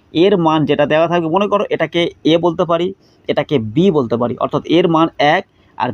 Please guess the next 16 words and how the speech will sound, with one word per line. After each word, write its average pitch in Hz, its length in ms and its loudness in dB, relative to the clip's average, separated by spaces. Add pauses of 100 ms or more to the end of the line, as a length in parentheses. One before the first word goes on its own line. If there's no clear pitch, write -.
বির 175 160 4 (100)
মান 160 120 0 (100)
এখানে 165 180 0 (180)
দুই 165 140 4 (100)
দেবো, 117 180 0 (360)
সমান 170 280 0
সমান 185 160 0 (100)
নিচে 147 160 0 (120)
আমরা 185 140 2 (300)
টু 196 100 2 (120)
দেবো। 127 140 2 (240)
টু 196 80 2 (100)
কেন 190 100 4 (100)
দিলাম? 220 180 2 (400)
কারণ 160 180 -2 (160)
কোনো 208 180 2